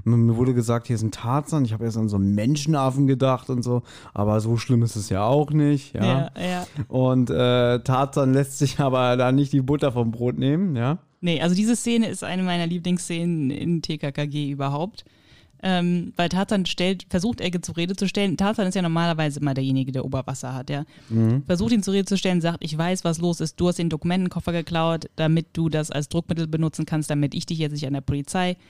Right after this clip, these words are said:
Speaker 2: ähm, anschwärze wegen dem ganzen Rauschgift."
Speaker 1: Mhm.
Speaker 2: Und schlägt dann Tausch vor, ja. "Ich hab dein Fixerbesteck hier,
Speaker 1: Mhm.
Speaker 2: gib mir dafür den Dokumentenkoffer." Und Detlef, total cool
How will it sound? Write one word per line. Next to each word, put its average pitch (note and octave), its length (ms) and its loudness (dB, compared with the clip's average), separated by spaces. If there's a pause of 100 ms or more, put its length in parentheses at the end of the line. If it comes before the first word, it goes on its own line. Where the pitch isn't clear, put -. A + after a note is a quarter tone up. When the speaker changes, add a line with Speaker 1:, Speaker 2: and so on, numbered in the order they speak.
(400)
Speaker 2:
ähm, F3 220 0
anschwärze E3+ 600 0
wegen D#3 220 2
dem C#3+ 120 2
ganzen C3 280 -2
Rauschgift." C3+ 600 2
Speaker 1:
Mhm. - 80 -20 (840)
Speaker 2:
Und G3+ 340 4 (220)
schlägt C4+ 220 0
dann A#3+ 140 4
Tausch B3+ 280 2
vor, C3+ 140 0
ja. E3 220 -2 (260)
"Ich F#3 140 -4
hab F3+ 100 -2
dein E3 160 0
Fixerbesteck G#3+ 560 -2
hier, G#3+ 320 0 (160)
Speaker 1:
Mhm. A#2 220 6
Speaker 2:
gib - 160 2
mir F3+ 100 0
dafür E3+ 220 0
den E3 100 -2
Dokumentenkoffer." C#3+ 800 -4 (880)
Und G#3+ 220 2
Detlef, A#3+ 380 0
total A#3+ 480 0 (120)
cool A#3+ 300 2